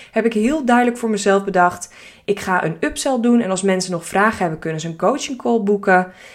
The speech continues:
En toen ben ik uiteindelijk ook, eh, wekelijks live gegaan op Insta,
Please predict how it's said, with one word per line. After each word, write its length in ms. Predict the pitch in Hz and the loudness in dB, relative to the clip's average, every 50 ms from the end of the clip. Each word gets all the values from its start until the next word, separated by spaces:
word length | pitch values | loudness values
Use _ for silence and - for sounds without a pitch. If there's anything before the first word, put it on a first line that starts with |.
| - _ _ | -20 _ _
En 260 | - 214 233 240 240 | 4 4 6 6 4
toen 240 | 240 - 233 226 214 | 4 2 2 2 4
ben 120 | 202 196 | 2 2
ik 80 | 190 185 | 0 0
uiteindelijk 420 | 185 175 165 165 170 170 165 - | -2 -2 -2 -2 -2 -2 -2 0
ook, 200 | - 240 240 - | 0 0 0 0
eh, 160 | - - 202 | -2 -4 0
wekelijks 480 | 180 196 202 208 202 196 190 190 190 - | 2 4 2 4 4 0 -2 -2 -2 -6
live 360 | 175 170 175 190 220 240 240 | -4 -2 0 0 0 -2 -4
gegaan 340 | - 214 - - 190 190 185 | -8 -8 -4 -2 0 0 0
op 100 | 180 180 | -2 -4
Insta, 560 | - 180 180 185 - - - 170 160 160 160 | -4 -4 -2 -2 -2 -2 -4 -4 -4 -4 -6